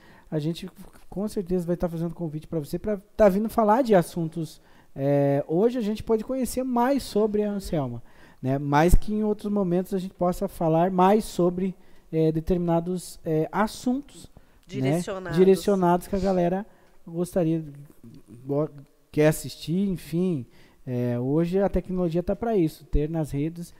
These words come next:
Speaker 1: assuntos que o pessoal tenha, tem procurado muito, é, é, é, pesquisas sobre diversos assuntos e ter de vários profissionais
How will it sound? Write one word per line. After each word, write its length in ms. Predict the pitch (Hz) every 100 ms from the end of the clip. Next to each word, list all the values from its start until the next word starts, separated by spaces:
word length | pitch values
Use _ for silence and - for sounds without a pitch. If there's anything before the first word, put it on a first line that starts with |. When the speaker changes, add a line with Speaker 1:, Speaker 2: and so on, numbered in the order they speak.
| - -
Speaker 1:
assuntos 720 | - 143 - - 151 202 - -
que 140 | -
o 40 |
pessoal 320 | - 131 - 135
tenha, 400 | 147 139 135 120 _ _ -
tem 120 | -
procurado 560 | 131 151 - 147 143 147
muito, 600 | 147 139 156 160 143 117 - -
é, 100 | -
é, 520 | 120 - - 120 113 - 123
é, 60 | 117 - -
pesquisas 520 | 131 - - 139 131
sobre 200 | 123 131
diversos 320 | 120 123 123
assuntos 320 | 160 160 190 226
e 40 |
ter 220 | 185 151
de 120 | 165
vários 320 | 131 131 151 -
profissionais 640 | 139 - 131 123 127 -